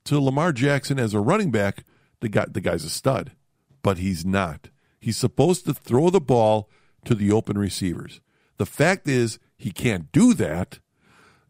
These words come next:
and I, I don't, I don't know why we have to keep going over this. He's not a quarterback. He's not a dynasty quarterback. He's not a franchise quarterback.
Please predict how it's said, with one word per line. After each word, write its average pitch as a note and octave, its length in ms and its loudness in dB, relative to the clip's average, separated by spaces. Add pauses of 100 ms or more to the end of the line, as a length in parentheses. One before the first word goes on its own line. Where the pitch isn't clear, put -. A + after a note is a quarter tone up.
(580)
and G#2 340 2 (2250)
I, A2 120 -6 (140)
I G#2 100 2
don't, G2 200 0
I G2 80 -4
don't G2 100 0
know F#2+ 80 2
why F#2+ 120 2
we G2+ 120 2
have G2+ 100 0
to A2 80 -10
keep A#2 160 -2
going A#2 200 2
over A3 200 0
this. E2 160 -10 (120)
He's B2 300 -2
not C3+ 580 0 (400)
a C3 80 0
quarterback. C#3 760 0 (160)
He's G#2+ 260 -4
not C3+ 520 0 (240)
a A#2+ 80 0
dynasty A#2+ 520 -2
quarterback. G#2+ 540 0 (120)
He's G#2 260 -6
not A#2 400 0
a A#2 80 -4
franchise G#2+ 720 -2
quarterback. F2+ 640 -2